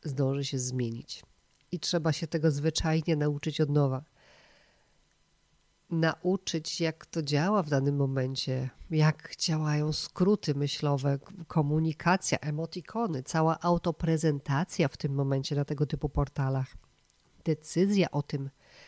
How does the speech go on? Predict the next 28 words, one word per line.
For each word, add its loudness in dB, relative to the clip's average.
co 0
ty -2
tak -4
właściwie -4
tam -2
robisz, -4
co -4
ty -10
chcesz -6
powiedzieć, 0
kogo 0
szukasz, -2
plus 4
cała -2
sztuka -8
przeglądania 2
innych 4
kont -4
i 4
wybierania, -2
czyli -10
cała -4
taka -8
krytyka, -2
która -6
tam -8
też -6
się -6